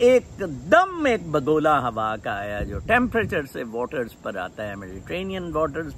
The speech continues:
पे, और उसने उसको पन्द्रह minute सिर्फ और तहस नहस करके रख दिया और billionaire मर गया। अंदाजा लगाएं जी, ये billionaires, और आप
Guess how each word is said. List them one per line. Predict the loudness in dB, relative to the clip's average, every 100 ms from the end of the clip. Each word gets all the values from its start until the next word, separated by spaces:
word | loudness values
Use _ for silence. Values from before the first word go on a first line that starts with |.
| -6
पे, | -6 -6 -14 -18 -18 -6 6
और | 8 8 8 4
उसने | 2 2 2 0 -6 -4 -2 -2 -4 -8 -8
उसको | -8 -6 -4 -4
पन्द्रह | -4 2 2 4 4 4
minute | 2 -2 -4
सिर्फ | -6 -8 -8 -12 -8 -4
और | -4
तहस | -2 0 0 -2 -6
नहस | -4 -4 -6
करके | -12 -10 -8
रख | -8 -6
दिया | -2 2 4 2 -6 -20 -18 -4
और | 4 6 4
billionaire | 2 2 2 0 -2 -4
मर | -8 -12 -14 -16
गया। | -16 -12
अंदाजा | -4 6 8 8 4
लगाएं | 0 -4 -2 -2 -2
जी, | -2 -2
ये | -2 -2 -2 -2
billionaires, | -2 0 0 -2 0 0 -2 -8 -16 -16 -16 -6 6
और | 8 8
आप | 8 6 4